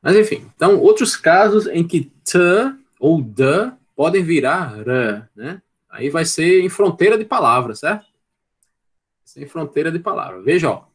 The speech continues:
it is. Todo mundo sabe, né? It is, lembre-se. It is, não é it is, né?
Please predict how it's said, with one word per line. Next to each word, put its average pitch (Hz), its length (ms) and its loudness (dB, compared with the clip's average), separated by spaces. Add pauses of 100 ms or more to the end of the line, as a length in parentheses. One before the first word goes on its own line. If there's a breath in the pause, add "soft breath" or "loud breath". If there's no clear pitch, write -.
it 214 380 0 (100)
is. 104 640 2 (200)
Todo 196 140 -10
mundo 196 140 -2
sabe, 95 320 -4
né? 175 220 -6 (100)
It 151 380 4
is, 117 200 2
lembre-se. 104 460 -4
It 165 320 0
is, 117 220 -2
não 180 200 0
é 135 240 -4
it 175 340 -10 (100)
is, - 520 -14 (220)
né? 180 260 -10